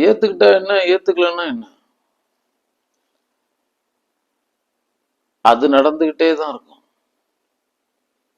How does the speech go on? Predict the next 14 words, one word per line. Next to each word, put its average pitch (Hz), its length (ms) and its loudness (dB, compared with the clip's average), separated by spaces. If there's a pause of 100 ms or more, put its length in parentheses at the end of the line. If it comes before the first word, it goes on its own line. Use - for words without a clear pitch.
(1080)
ஏ-, 156 120 -4 (120)
ஏத்துக்கிட்டா 185 540 0 (1500)
நமக்குள்ள 165 560 -2
ஒரு 131 160 0 (360)
உடன்படுதல் 156 680 -2
வந்துரும், 110 420 -20 (720)
ஒத்து 139 240 -4 (100)
போறது. 123 360 -4 (1700)
ஏன்னா 165 120 -4
இந்த 139 140 0
உலகத்தோட 170 440 0
பெரிய 151 180 -4 (120)
பிரச்சனையே 143 580 -10 (1700)
இட்டதோடு 175 800 2